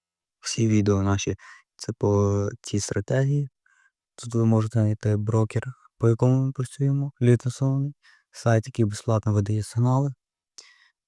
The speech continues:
та наш безкош-, безкоштовний віп-канал, де є топові аналітики, які вам видають сигнали.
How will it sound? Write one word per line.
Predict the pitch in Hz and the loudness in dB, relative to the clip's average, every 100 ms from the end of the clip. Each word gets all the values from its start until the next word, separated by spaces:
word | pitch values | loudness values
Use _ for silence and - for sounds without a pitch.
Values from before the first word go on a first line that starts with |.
| - | -4
та | 107 98 98 98 | -2 0 0 -2
наш | 110 113 107 - | -2 0 -2 0
безкош-, | 113 - 117 - | -2 -2 -8 -4
безкоштовний | 107 - - - 120 120 113 | -4 -4 -8 -4 0 0 0
віп-канал, | 110 - 104 95 90 - _ _ _ _ _ _ | -2 -2 -2 -2 -4 -10 _ _ _ _ _ _
де | 107 104 101 | 0 2 2
є | 101 113 | 2 0
топові | - 123 - 107 107 | -2 -6 -4 -4 -2
аналітики, | 107 123 143 151 - | 0 0 0 -2 0
які | 123 110 - | 0 0 -2
вам | 104 107 | 0 2
видають | 104 104 113 123 | 2 2 2 0
сигнали. | 117 98 95 82 | -2 -2 -2 -6